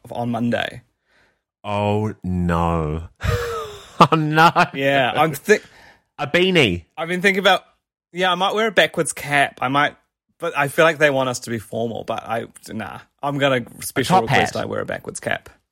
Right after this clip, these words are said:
Speaker 1: A top hat. <laughs>
Speaker 2: A top hat. That being said, I've truly
Speaker 1: Part of me thinks I could, like,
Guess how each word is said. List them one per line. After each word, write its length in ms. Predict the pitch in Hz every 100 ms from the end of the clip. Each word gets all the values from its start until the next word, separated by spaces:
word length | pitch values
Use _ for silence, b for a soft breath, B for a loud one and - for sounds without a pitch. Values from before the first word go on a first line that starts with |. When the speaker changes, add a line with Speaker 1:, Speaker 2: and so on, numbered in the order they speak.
| _ _ -
Speaker 1:
A 60 | 151
top 260 | 120 120
hat. 500 | 151 - 120 - - - -
<laughs> 160 | - -
Speaker 2:
A 320 | 202 240 247
top 220 | 135 117
hat. 300 | 117 - - _ - - - _ _ - B B B B B B B B B B _
That 220 | 131 143
being 100 | 156
said, 180 | 131 104
I've 140 | 101
truly 540 | - 113 107 101 101 98
Speaker 1:
Part 120 | 180
of 60 |
me 80 | 240
thinks 220 | 240 202
I 100 | 202
could, 160 | 180 165
like, 300 | 151 - -